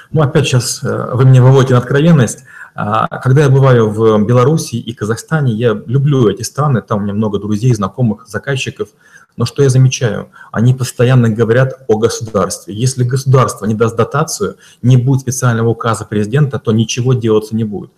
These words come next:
К счастью, скажем, в России, а, э-, этого гораздо меньше, но тем не менее.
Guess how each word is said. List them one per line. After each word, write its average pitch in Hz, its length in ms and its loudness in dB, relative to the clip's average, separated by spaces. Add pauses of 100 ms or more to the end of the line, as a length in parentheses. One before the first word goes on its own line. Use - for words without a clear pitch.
(260)
К - 60 -20
счастью, 165 420 0
скажем, 104 340 -6
в 107 40 -2
России, 123 520 -2 (260)
а, 101 280 -6
э-, 123 80 0
этого 120 640 0
гораздо 131 500 2
меньше, 165 440 2
но 143 120 4
тем 135 260 2
не 135 80 6
менее. 95 520 2